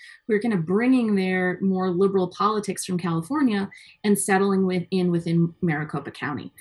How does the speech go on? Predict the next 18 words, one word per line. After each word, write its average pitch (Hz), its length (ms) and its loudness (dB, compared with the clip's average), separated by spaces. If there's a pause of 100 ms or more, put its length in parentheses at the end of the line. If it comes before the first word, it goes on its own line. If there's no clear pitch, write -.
(280)
And 202 100 2
so 196 140 4
those 214 240 2
two 208 160 0
things 190 240 0
together 185 340 2
definitely 175 560 -2
were, 165 380 -2
were 170 260 -6
pulling, 170 640 0 (140)
um, 165 540 -2 (260)
pulling 208 220 2
Maricopa 170 400 -2
County 160 240 -4 (100)
to 170 100 4
support 165 540 -6 (380)
Kyrsten 180 280 0
Sinema. 165 380 -4